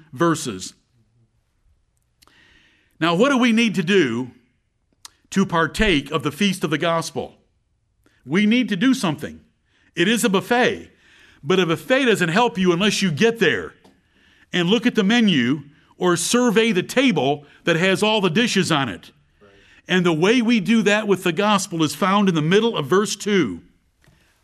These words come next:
Speaker 1: Hearken diligently.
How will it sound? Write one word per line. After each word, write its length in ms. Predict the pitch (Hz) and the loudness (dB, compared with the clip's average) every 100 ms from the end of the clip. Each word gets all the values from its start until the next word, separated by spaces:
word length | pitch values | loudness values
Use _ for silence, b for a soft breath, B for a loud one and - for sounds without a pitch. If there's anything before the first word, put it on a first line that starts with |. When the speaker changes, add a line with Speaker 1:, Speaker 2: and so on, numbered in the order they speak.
| - | -2
Speaker 1:
Hearken 800 | 247 262 233 175 139 180 180 - _ _ _ _ _ _ _ 117 | 2 2 0 -4 -2 -4 -8 -12 _ _ _ _ _ _ _ -8
diligently. 840 | 208 226 208 135 180 160 156 95 | 0 2 2 2 -2 0 -2 -4